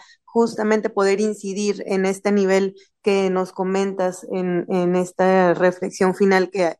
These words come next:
que nos compartes en este momento, ¿no? Cómo esta herramienta puede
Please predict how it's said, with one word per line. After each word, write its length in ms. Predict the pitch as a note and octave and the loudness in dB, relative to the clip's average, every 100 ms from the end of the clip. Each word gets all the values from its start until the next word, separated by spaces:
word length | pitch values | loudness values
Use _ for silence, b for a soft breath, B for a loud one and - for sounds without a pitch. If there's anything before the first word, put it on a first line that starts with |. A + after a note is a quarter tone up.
| - | -6
que 100 | F3+ | -4
nos 360 | E3+ F3 - - | -4 -6 -14 -2
compartes 640 | F3 E3 F#3 F#3+ F#3 F3+ | -2 2 0 2 -2 -2
en 100 | E3+ | -4
este 180 | F3 G3 | -2 0
momento, 480 | F3 F3 F3+ E3+ | 2 2 0 -2
¿no? 200 | E3 G#3+ A3+ B B B | 0 0 -2 B B B
Cómo 500 | A3 A3 A3+ A#3 A#3 B _ | 2 4 6 4 0 B _
esta 680 | A3 A3+ - A3+ A3+ G#3+ G3+ | -4 -4 -2 0 0 -2 -4
herramienta 840 | G#3 F#3+ G3 G#3+ A3+ A#3 A3+ G#3+ | -6 -6 -6 -2 -2 -2 -6 -6
puede 400 | G3+ G3+ G#3+ G#3 | -4 -2 -2 -4